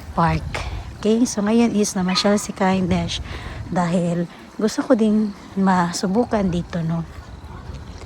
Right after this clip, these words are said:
Maibahagi naman po sa inyo kung ano bang meron dito sa Satoyama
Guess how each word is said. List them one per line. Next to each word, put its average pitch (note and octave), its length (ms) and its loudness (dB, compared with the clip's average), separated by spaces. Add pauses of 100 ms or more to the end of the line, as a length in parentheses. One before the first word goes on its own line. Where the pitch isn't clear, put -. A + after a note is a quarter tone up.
(360)
Maibahagi G#3 720 4
naman G3+ 320 4
po G3 100 2
sa - 160 0
inyo E3+ 460 2 (320)
kung C#4+ 180 8
ano E4+ 60 6
bang C4 180 8
meron G3+ 380 6
dito E3 400 -2 (400)
sa F3+ 500 0 (240)
Satoyama F3 840 2